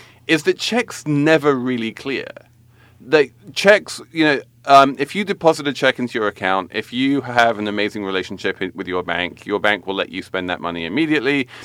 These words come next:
If you have a dreadful relationship with your bank, the bank will probably sit on that check for a while, a matter of days, before they allow you to, you know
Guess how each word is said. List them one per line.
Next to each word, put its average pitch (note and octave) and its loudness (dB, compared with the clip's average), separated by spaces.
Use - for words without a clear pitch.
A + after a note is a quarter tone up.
If B2+ -4
you C#3 4
have A#2+ 6
a A2+ -2
dreadful C3 0
relationship A#2 -2
with G2+ -16
your G#2 -2
bank, G#2 0
the F2+ -20
bank G#2 -4
will G2+ -14
probably F#2+ -6
sit - -2
on A2+ 0
that G2+ -2
check G2+ 0
for F#2 -4
a F#2+ 2
while, F#2+ 2
a E2 -8
matter F#2+ -8
of E2+ -10
days, F#2 0
before F#2 -6
they F2+ -2
allow F2 -2
you F2 -6
to, E2+ -10
you F2+ -10
know D#2+ -10